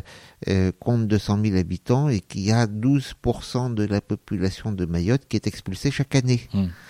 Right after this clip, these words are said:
Speaker 2: Oui, il se passe
Speaker 1: Euh,
Speaker 2: des choses,
Speaker 1: douze pour cent, c'est, ça veut dire que c'est, euh, si on mettait ça à l'échelle de la métropole, ça ferait, euh,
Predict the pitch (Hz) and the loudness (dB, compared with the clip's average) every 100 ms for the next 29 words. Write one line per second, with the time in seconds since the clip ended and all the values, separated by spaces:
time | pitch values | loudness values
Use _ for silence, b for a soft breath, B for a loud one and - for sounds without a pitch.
0 | - 98 87 - 101 101 95 120 135 160 | -2 0 0 0 4 4 4 4 6 8
1 | 160 143 90 143 147 - - 131 123 127 | 6 4 2 2 2 0 0 2 2 0
2 | 123 - 101 98 92 95 92 95 B B | -2 0 4 4 4 2 2 0 B B
3 | B B - 113 98 95 117 135 - 104 | B B -2 2 2 4 4 4 0 -2
4 | - 101 - 107 101 98 87 113 107 107 | 0 -2 0 2 4 2 0 2 4 4
5 | 107 110 110 - 107 - 131 123 107 101 | 4 4 2 2 0 4 4 6 4 4
6 | 104 - 120 101 98 95 101 - 92 - | 0 0 2 4 4 2 0 -2 -2 2
7 | 147 156 - 101 - - 123 123 113 95 | 4 2 2 0 0 0 2 4 4 2
8 | 92 | 0